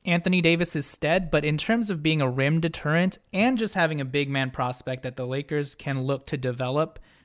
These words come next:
to close this season out into the offseason, into next season, I think he would be a really, really good flyer to take for the Lakers, even if it's for a two-way spot again.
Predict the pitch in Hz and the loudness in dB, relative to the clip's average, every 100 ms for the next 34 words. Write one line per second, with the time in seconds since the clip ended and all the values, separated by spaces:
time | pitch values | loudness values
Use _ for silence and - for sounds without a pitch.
0 | _ - 135 - 160 151 175 156 160 - | _ -4 -4 -4 2 4 4 2 0 0
1 | 156 147 139 147 160 - 151 147 131 131 | 0 0 2 2 0 0 0 0 -4 0
2 | 147 156 - 151 151 143 143 139 131 139 | 2 2 -2 -4 -4 -4 -4 -4 -4 -6
3 | - - 190 202 208 - - - _ - | -2 -2 0 0 -2 -6 -20 -20 _ -2
4 | 170 170 175 190 175 - 151 151 143 135 | 2 2 2 -2 -4 -2 -2 -2 0 0
5 | 135 131 147 151 143 139 135 131 131 135 | 0 0 2 2 2 0 -2 -2 -4 -6
6 | 135 117 120 117 120 135 - 147 143 143 | -10 -8 -8 -10 -12 -14 -8 -4 0 0
7 | - - _ _ _ 151 139 135 117 127 | -2 -20 _ _ _ -2 0 0 -4 -8
8 | 120 123 185 180 190 - - - 151 - | -8 -4 0 2 2 2 0 2 2 2
9 | 175 156 139 - 135 131 127 135 143 156 | 4 6 4 2 0 -2 -2 -2 -2 -4